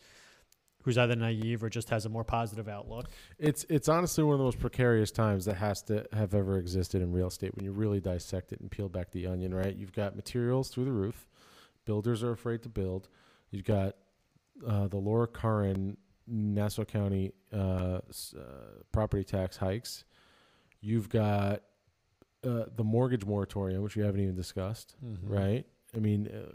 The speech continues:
Speaker 2: there was that, that article back in September. It said there was seventy thousand houses on the island that, um, were, were in mortgage forbearance at the time, right? When, at what point does that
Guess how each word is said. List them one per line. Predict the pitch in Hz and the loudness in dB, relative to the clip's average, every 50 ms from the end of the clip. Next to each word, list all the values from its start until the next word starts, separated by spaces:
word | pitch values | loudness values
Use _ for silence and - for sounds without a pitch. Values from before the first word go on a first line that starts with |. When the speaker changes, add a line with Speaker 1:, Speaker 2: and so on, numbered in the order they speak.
| - - | -6 -2
Speaker 2:
there | 110 107 | 0 2
was | 107 107 98 | 2 2 0
that, | - - 113 101 98 | -2 -4 -6 -4 -2
that | 113 110 - | -2 -2 0
article | - 113 107 110 - - 110 | 0 0 2 2 2 2 2
back | 98 95 104 101 101 - - | 2 4 2 2 2 2 0
in | 107 104 101 101 101 | 0 2 2 2 0
September. | - - 104 - - - 107 123 139 - - - | -2 -4 -6 -4 -2 -2 -2 0 -2 -4 -6 -8
It | - - | -12 -12
said | - - 101 98 90 | -6 -4 -4 -4 -2
there | 98 98 98 98 | -2 -2 -2 -2
was | 98 95 92 - | -2 -4 -4 -6
seventy | - - 98 92 87 95 95 | -6 -4 -4 -2 -2 -2 -2
thousand | - - 98 101 95 98 | -2 0 -2 -2 -2 -2
houses | 92 101 113 139 147 131 104 92 - - - - _ _ _ - - - - _ _ _ _ _ | -2 -2 0 -2 -2 -4 -6 -8 -10 -12 -18 -20 _ _ _ -20 -20 -20 -20 _ _ _ _ _
on | 104 104 98 | 0 2 2
the | 98 98 107 | 4 4 4
island | 113 135 160 151 113 98 - - - _ _ - - | 4 4 2 2 -2 -4 -6 -10 -18 _ _ -16 -6
that, | 101 104 104 101 98 98 - - | -2 0 2 2 0 -2 -2 -4
um, | 107 101 98 95 95 95 92 92 92 90 92 92 92 _ _ _ - _ _ _ _ _ _ _ _ _ _ _ _ | -2 -2 0 -2 -2 -4 -4 -4 -6 -8 -10 -12 -16 _ _ _ -20 _ _ _ _ _ _ _ _ _ _ _ _
were, | 160 123 113 110 107 104 107 | -4 0 0 2 2 2 2
were | 117 113 107 107 | 2 2 4 6
in | 107 | 6
mortgage | 107 107 110 110 101 110 - | 6 6 6 4 4 2 -2
forbearance | - - 117 107 92 110 104 104 101 - 101 | 2 2 2 4 4 4 4 4 2 0 -2
at | - | -6
the | - | -2
time, | - - 110 123 131 123 - - _ | 0 0 2 2 0 -2 -6 -10 _
right? | - 101 98 107 135 - - - | -2 0 2 2 2 0 -4 -8
When, | 127 98 98 117 123 135 139 143 143 135 - - _ - - - - - - | -2 4 6 6 6 6 6 4 2 -2 -4 -10 _ -20 -20 -20 -20 -12 -8
at | 117 117 | -6 -6
what | 123 117 123 143 143 - | 0 0 0 0 2 4
point | - - 139 147 170 151 120 - - _ _ _ _ _ | 4 4 6 4 4 2 0 -2 -6 _ _ _ _ _
does | - 110 98 90 | 0 0 0 2
that | 120 117 113 - - | 2 0 0 -2 -4